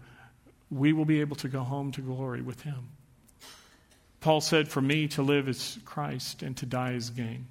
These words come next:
What choice will you make today? Will you join me, please, as we close in prayer? Lord Jesus, we thank you for your great love for us. God, we thank you for giving us your word,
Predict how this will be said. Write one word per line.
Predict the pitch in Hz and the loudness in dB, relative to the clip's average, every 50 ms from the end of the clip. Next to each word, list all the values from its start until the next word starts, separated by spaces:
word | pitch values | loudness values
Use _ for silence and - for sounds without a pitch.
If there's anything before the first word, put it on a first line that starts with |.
| - - | -14 -6
What | - 147 143 | -4 -4 -4
choice | 135 - - 135 127 127 - - | -4 -4 -4 -4 -4 -4 -4 -4
will | 135 117 | -4 -4
you | 117 117 117 | -2 -4 -4
make | 120 117 113 113 - | -4 -6 -6 -8 -12
today? | - 135 - - - - - _ _ _ _ _ _ _ _ _ _ _ | -16 -18 -20 -20 -20 -20 -20 _ _ _ _ _ _ _ _ _ _ _
Will | - 143 | -10 -8
you | 117 | -6
join | 113 127 120 123 120 | -4 -2 -2 -2 -2
me, | 117 117 | -2 -4
please, | 117 127 120 110 107 113 | -2 -4 -4 -4 -4 -6
as | 110 - - | -10 -10 -10
we | - | -10
close | - - 123 113 - - | -10 -8 -10 -8 -8 -10
in | 120 | -12
prayer? | 117 - - 135 - - - - - _ _ _ _ _ _ _ _ _ _ - - _ _ _ _ _ _ _ - - - _ - - - - - _ - - - _ _ _ - - - _ - - - - - - - _ _ _ _ _ _ _ _ - - _ _ _ _ _ _ _ - | -14 -14 -16 -18 -18 -20 -20 -20 -20 _ _ _ _ _ _ _ _ _ _ -20 -20 _ _ _ _ _ _ _ -20 -20 -20 _ -20 -20 -20 -20 -20 _ -20 -20 -20 _ _ _ -20 -20 -20 _ -20 -20 -20 -20 -20 -20 -20 _ _ _ _ _ _ _ _ -20 -20 _ _ _ _ _ _ _ 2
Lord | 160 156 151 147 | 4 6 6 6
Jesus, | 131 143 139 131 135 123 - - | 6 4 4 4 2 2 4 4
we | 151 143 | 4 4
thank | - 156 143 139 127 - | 4 4 2 2 0 0
you | 123 110 107 110 107 - - - - - - - - - - - - - - _ _ - - _ _ _ _ _ - | 0 0 0 -2 -4 -8 -16 -20 -20 -20 -20 -20 -20 -20 -20 -20 -20 -20 -20 _ _ -20 -20 _ _ _ _ _ 0
for | - 139 | 2 4
your | 135 139 | 4 4
great | 123 127 131 127 123 120 | 4 4 4 4 4 2
love | 120 120 120 113 117 | 2 2 2 0 0
for | - - 120 110 | -4 -6 -4 -4
us. | 117 120 117 - - - - - - - - - - _ _ _ _ _ _ _ - - _ _ - - _ _ _ _ - - _ _ | -4 -6 -6 -6 -8 -8 -10 -14 -18 -20 -20 -20 -20 _ _ _ _ _ _ _ -20 -20 _ _ -20 -20 _ _ _ _ -20 -20 _ _
God, | - 156 139 135 139 135 | 2 4 4 4 4 2
we | 139 131 | 0 0
thank | 131 151 147 147 147 147 | 2 2 2 2 2 2
you | 131 | 2
for | - - 131 | 2 2 2
giving | 117 131 135 131 135 135 | 2 2 2 2 0 0
us | 131 127 - - | 0 -2 -2 -2
your | 139 123 | -2 -2
word, | 120 117 120 120 120 117 117 120 | -2 -2 -2 -2 -4 -4 -6 -8